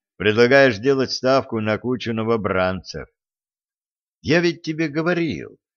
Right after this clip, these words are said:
что наличие нового оружия и даже доспехов не делают человека бойцом. Наконец, нет никакой гарантии, что поход окажется удачным. Ты предлагаешь увести всех мужчин,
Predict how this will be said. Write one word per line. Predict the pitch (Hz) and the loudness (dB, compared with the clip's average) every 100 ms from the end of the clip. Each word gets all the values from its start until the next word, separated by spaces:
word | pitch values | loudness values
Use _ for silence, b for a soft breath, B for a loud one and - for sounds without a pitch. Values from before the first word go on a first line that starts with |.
| _ _ _ - | _ _ _ -6
что | 117 | 0
наличие | 117 120 127 135 135 - 127 120 | 4 4 6 4 2 -2 -2 0
нового | 117 127 120 113 113 | 2 2 2 4 4
оружия | 107 113 123 101 113 | 4 2 -2 0 -2
и | 107 | 2
даже | 123 113 113 | 2 2 2
доспехов | 110 110 - 117 120 120 127 113 - _ _ _ _ | 0 -4 -4 0 0 0 -2 -6 -10 _ _ _ _
не | 92 107 | -4 -4
делают | 82 139 151 139 135 135 131 | -2 4 6 6 2 0 -4
человека | - 113 113 117 110 82 76 | -8 -6 -2 -2 -2 -4 -6
бойцом. | 85 95 - 78 57 - _ _ _ _ _ _ _ _ _ | -4 -6 -8 -14 -14 -18 _ _ _ _ _ _ _ _ _
Наконец, | 107 117 139 120 80 - _ _ _ _ _ | 0 4 4 4 0 -10 _ _ _ _ _
нет | 78 104 113 98 | -2 2 4 2
никакой | 107 101 92 107 | -4 -2 0 2
гарантии, | 104 113 135 117 92 90 | 4 4 2 -2 -6 -6
что | 92 | -8
поход | 85 78 - 113 120 _ _ | -8 -8 -2 -2 -2 _ _
окажется | 98 113 113 110 - | -6 -2 -2 -4 -6
удачным. | 107 104 107 - 98 104 101 _ _ _ _ _ _ _ _ _ _ _ - | -4 0 -2 -4 -12 -14 -14 _ _ _ _ _ _ _ _ _ _ _ 0
Ты | 170 | 2
предлагаешь | 165 165 151 147 160 147 - | 2 2 2 4 6 4 2
увести | 135 135 - 151 | -4 -4 -4 -6
всех | 123 143 147 | -4 -4 -4
мужчин, | 131 139 - - 60 - | -6 -8 -10 -14 -16 -20